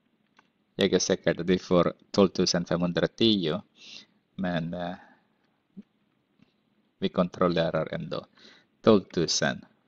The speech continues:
femhundratio kronor. Så,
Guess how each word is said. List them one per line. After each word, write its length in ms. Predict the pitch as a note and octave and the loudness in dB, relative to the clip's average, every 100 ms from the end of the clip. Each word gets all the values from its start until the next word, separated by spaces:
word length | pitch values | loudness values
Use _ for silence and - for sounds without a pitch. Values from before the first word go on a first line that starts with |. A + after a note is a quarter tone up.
| _ | _
femhundratio 1700 | E2+ E2 - E2+ D#2+ - - - _ _ _ _ _ _ - - D2 - _ _ _ _ _ _ _ - | -4 -4 -6 -10 -10 -8 -10 -12 _ _ _ _ _ _ -8 -8 -14 -16 _ _ _ _ _ _ _ -12
kronor. 500 | E2 D#2+ E2+ G2 F#2+ _ _ _ _ _ _ _ _ _ _ _ _ _ _ _ _ _ _ _ _ _ | -8 -6 -2 -2 -4 _ _ _ _ _ _ _ _ _ _ _ _ _ _ _ _ _ _ _ _ _
Så, 420 | - - B2+ | 0 4 6